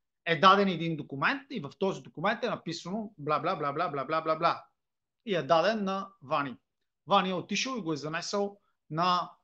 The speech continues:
м, Вани го е отишъл и го е занесъл на Патрушев.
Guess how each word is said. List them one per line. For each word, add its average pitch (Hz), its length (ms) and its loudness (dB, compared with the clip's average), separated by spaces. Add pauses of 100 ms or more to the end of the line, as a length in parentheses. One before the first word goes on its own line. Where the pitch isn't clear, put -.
(200)
м, 147 1200 -12 (960)
Вани 185 280 2
го 190 80 -4
е - 20 0
отишъл 190 280 -4
и 165 40 -6
го 156 60 -8
е 143 40 -8
занесъл 160 340 -6
на 139 100 -8
Патрушев. - 420 -6